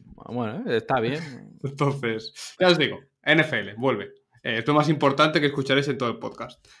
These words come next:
Speaker 2: No, no, es broma. Eh, y nada, vamos con, con el tema del día. Vamos a hablar de qué hacemos cuando vamos a, a lanzar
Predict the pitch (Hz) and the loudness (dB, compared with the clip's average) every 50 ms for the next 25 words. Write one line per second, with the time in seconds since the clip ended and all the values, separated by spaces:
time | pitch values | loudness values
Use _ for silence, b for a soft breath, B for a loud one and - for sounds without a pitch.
0 | b b - 127 117 110 104 101 104 104 104 107 110 - - - _ B B B | b b -8 -8 -6 -6 -8 -10 -12 -12 -12 -12 -12 -14 -18 -20 _ B B B
1 | B 135 B - 170 180 196 185 170 170 170 170 170 170 180 170 165 165 - - | B -14 B 4 6 8 10 10 10 10 10 8 8 8 6 6 4 2 0 0
2 | 156 160 190 220 214 160 - - B B B B B B - _ _ - 143 165 | 2 6 6 8 8 8 6 4 B B B B B B -20 _ _ 0 6 6
3 | 165 165 190 208 202 202 202 226 220 226 220 220 214 214 208 208 202 196 190 185 | 8 8 8 6 4 4 6 6 8 8 10 8 8 8 8 8 8 8 8 6
4 | 175 175 175 180 175 165 165 160 156 175 165 165 160 160 175 190 233 247 233 190 | 6 4 4 6 6 6 6 4 4 4 4 4 4 2 2 4 4 6 6 6
5 | 147 147 156 170 170 165 - - 175 160 156 156 156 151 156 160 160 165 175 180 | 4 4 4 4 2 2 2 2 4 6 6 8 6 6 6 4 6 6 6 6
6 | 175 160 156 160 156 147 139 139 139 135 135 127 123 123 120 117 117 113 110 117 | 4 2 2 4 4 6 6 6 6 4 4 4 4 2 2 0 0 -4 -4 -8
7 | - b b b b _ _ - - 160 160 170 165 - 196 202 202 190 185 214 | -14 b b b b _ _ -2 2 4 4 4 4 4 4 4 6 6 4 4
8 | 240 262 247 - - _ _ _ _ _ _ _ _ _ _ - 156 156 156 156 | 2 0 -2 -6 -14 _ _ _ _ _ _ _ _ _ _ 4 4 6 6 6
9 | 151 147 147 143 139 139 139 139 139 139 139 135 135 131 131 127 131 120 120 123 | 4 4 6 8 8 10 10 8 8 8 8 6 6 6 4 2 -2 -4 -4 -6
10 | 120 123 135 143 160 160 151 - 175 175 170 165 160 151 147 131 120 117 113 110 | -4 -2 0 2 2 2 2 4 6 8 8 10 10 8 8 8 6 2 0 -4
11 | - _ _ _ _ _ _ _ _ - - 135 135 127 123 123 123 - 151 151 | -10 _ _ _ _ _ _ _ _ -4 0 0 2 2 0 -2 -2 2 4 6
12 | 156 170 170 170 - | 6 6 4 0 -10